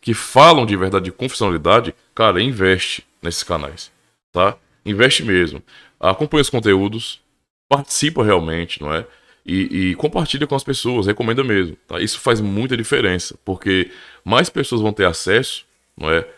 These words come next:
a uma fé reformada que é verdadeira, não é? Que não é Nutella, não é um cavalo de Troia, né? É uma coisa séria, que tem pedigree, que tem história, que tem identidade, tá certo?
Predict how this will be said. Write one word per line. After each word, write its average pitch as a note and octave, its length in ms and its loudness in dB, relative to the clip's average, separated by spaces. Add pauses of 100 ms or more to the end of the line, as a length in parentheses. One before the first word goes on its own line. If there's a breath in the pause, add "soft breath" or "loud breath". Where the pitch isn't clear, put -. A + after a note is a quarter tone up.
(160 loud breath)
a - 80 -4
uma G2 140 0
fé G#2+ 120 -2
reformada G2 600 0
que - 220 -4
é F2+ 80 4
verdadeira, F#2 840 -2 (220)
não D2+ 140 -10
é? D2+ 120 -6 (240 soft breath)
Que G2 100 -8
não G2 140 0
é A2+ 40 2
Nutella, F#2+ 460 0
não F2+ 80 0
é - 20 2
um G#2+ 60 0
cavalo G#2 300 2
de F#2+ 120 -4
Troia, D#2 460 -2 (220)
né? D2+ 200 -4
É - 60 -4
uma F2+ 140 -2
coisa G2 280 0 (120)
séria, E2+ 560 -2 (400 soft breath)
que G#2+ 140 -4
tem B2+ 280 2
pedigree, F#2+ 540 0
que F2+ 140 -12
tem A2+ 280 -4
história, F#2 540 0
que F#2+ 100 -8
tem A2+ 200 -4
identidade, G#2 580 -4 (340)
tá C2+ 100 -14
certo? G2+ 420 0